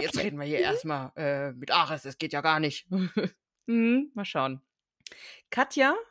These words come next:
Speaker 1: ähm, sagt, "Nächster Gott freigeschaltet, Belohnung erfolgt nach erfolgreicher Sidequest.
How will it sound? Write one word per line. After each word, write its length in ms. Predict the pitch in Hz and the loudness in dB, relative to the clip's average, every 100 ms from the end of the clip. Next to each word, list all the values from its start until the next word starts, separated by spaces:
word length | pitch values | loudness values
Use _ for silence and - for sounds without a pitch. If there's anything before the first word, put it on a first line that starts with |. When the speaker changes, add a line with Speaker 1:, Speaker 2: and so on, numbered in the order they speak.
| _ _ _ - | _ _ _ -10
Speaker 1:
ähm, 360 | 226 226 226 220 | -8 -6 -6 -2
sagt, 480 | 220 214 214 - | 2 2 0 -4
"Nächster 420 | 208 220 247 - 254 | 4 4 4 2 4
Gott 280 | 214 247 | 4 4
freigeschaltet, 920 | - - 180 254 - 269 277 294 - - | 0 4 4 4 2 2 2 -2 -4 0
Belohnung 420 | 190 185 226 254 | 4 6 6 4
erfolgt 560 | 196 - 196 214 226 208 | 2 0 2 2 0 -4
nach 160 | 196 | -4
erfolgreicher 600 | 185 - 175 175 196 214 | -4 0 0 2 -4 -4
Sidequest. 720 | - 185 - - - - - | 0 2 2 -4 -6 -8 -12